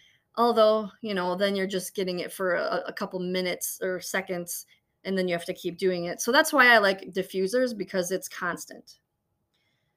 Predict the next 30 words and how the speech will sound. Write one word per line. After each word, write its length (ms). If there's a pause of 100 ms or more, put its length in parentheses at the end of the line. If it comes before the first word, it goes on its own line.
(720)
So 580
another 500
way 240
that 180
you 100
can 260
do, 340
use 300
the 160
oil 400
is 420 (200)
particularly 720
if 160
you 200
are 180
suffering 420
from 180
a 60
cold 520
or 320
congested 680
sinuses, 720 (380)
is 180
to 180
fill 300
a 40
bowl 300
with 140
hot 280
water, 460